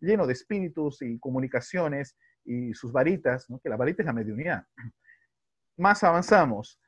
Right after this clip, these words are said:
hay hasta animaciones, esto las recomiendo a todos, de Paranorman, un niño que tiene paranormalidad, pero también es medium,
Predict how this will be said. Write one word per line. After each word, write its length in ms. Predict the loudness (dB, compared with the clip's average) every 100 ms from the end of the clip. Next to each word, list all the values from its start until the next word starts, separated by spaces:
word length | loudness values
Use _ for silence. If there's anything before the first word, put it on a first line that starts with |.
| _
hay 160 | 2 4
hasta 160 | 6
animaciones, 960 | 4 4 -4 -2 0 0 0 -2 -4 -8
esto 200 | -2 2
las 140 | 4
recomiendo 460 | 2 -2 -2 0 -2
a 80 | 0
todos, 460 | 2 2 0 -10 _ _ _ _
de 200 | -6 -4
Paranorman, 960 | 2 4 4 6 6 6 4 0 -2 -6
un 220 | -6 -2
niño 260 | 0 0 -2
que 120 | -2
tiene 200 | -2 0
paranormalidad, 800 | 2 2 2 0 0 2 0 2
pero 120 | -2
también 240 | 0 -2
es 40 | 0
medium, 500 | 0 2 0 -4